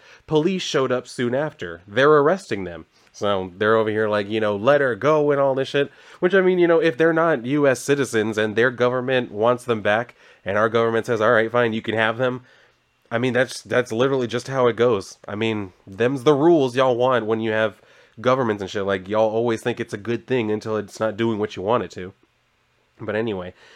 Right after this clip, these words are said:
so they're doing that whole thing, and then s-, uh, son Superman comes up and stuff like, "What are you doing?" and everything.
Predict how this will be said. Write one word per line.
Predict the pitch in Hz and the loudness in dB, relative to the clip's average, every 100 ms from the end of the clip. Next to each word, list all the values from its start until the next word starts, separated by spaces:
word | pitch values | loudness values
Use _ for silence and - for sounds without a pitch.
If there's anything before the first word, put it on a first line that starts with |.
| - - | -20 -6
so | 117 110 107 | -2 0 0
they're | 92 123 139 | -2 2 2
doing | 147 143 139 127 | 2 0 -2 0
that | 127 | 0
whole | 123 120 | 0 -2
thing, | 120 120 | -2 0
and | 113 | 0
then | 110 101 _ _ | -2 -6 _ _
s-, | - - - | -20 -20 -10
uh, | 113 101 - - | -8 -10 -14 -18
son | - - 123 135 131 | -8 -2 0 0 0
Superman | 143 123 123 123 120 | 0 0 2 2 2
comes | 123 110 | 0 2
up | 117 110 | 2 2
and | 110 | 0
stuff | 120 113 | 0 2
like, | 110 | 2
"What | 113 220 | 4 2
are | |
you | 190 185 | 2 -4
doing?" | 123 170 165 147 | 0 2 2 2
and | 135 | 0
everything. | 123 123 120 120 | -2 -4 -4 -4